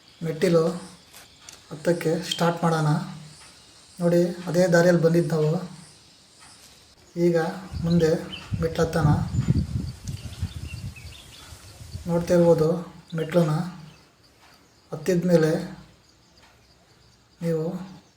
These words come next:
ಇಷ್ಟು ಸುಂದರವಾದ ಪ್ರಕೃತಿನ ನೀವು ಕಾಣ್ಬೋದು. ಶ್ರೀ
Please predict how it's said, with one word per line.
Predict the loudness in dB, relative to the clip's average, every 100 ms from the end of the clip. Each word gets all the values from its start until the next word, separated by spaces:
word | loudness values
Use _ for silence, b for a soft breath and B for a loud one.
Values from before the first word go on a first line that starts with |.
| _ _ _ -20 _ _ _ _ -16
ಇಷ್ಟು | -14 -8 -8 -8 -10 -4
ಸುಂದರವಾದ | 2 6 6 8 8 6 4 -2 -14 -20 _ _ _ _ _ _ _ -20 -20 _ _
ಪ್ರಕೃತಿನ | -6 -2 -2 0 2 2
ನೀವು | 2 2
ಕಾಣ್ಬೋದು. | 2 4 4 4 0 -2 -8 -20 -20 -20 _ _ _ _ _ _ _ _ -10
ಶ್ರೀ | -6